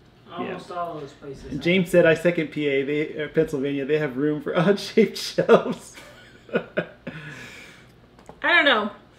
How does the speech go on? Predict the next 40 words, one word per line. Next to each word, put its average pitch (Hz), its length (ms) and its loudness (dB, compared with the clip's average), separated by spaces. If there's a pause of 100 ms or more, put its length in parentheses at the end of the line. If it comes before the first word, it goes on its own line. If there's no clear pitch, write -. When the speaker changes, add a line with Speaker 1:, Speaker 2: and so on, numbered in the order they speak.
(200)
Speaker 3:
So 330 640 8 (160)
here's 440 260 4
Speaker 2:
Mm. - 40 -2
Speaker 3:
the 403 60 -2
question 359 440 2
on 302 180 4
Pennsylvania. 277 680 -2 (540)
Do 277 100 6
I 285 100 8
go 330 280 6
visit 359 300 -2
in 285 240 4
August 277 600 6
to 240 60 -10
see 294 240 -4
how 277 140 0
bad 262 260 2
the 262 60 0
hot 262 220 0
and, 247 180 -10
heat 285 220 -4
and 262 80 0
humidity, 269 600 2
humidity 226 540 -2
is, 185 280 -6
or 233 120 0
do 254 120 4
I 262 100 4
go 277 180 6
visit 269 240 -2
in 226 300 -2
January 285 680 0
and 226 100 -4
see 254 200 -6
how 240 180 0
bad 220 200 -4
the 214 60 -10
snow 233 300 -6
is? - 220 -8 (240)
Speaker 2:
Both. 131 240 -8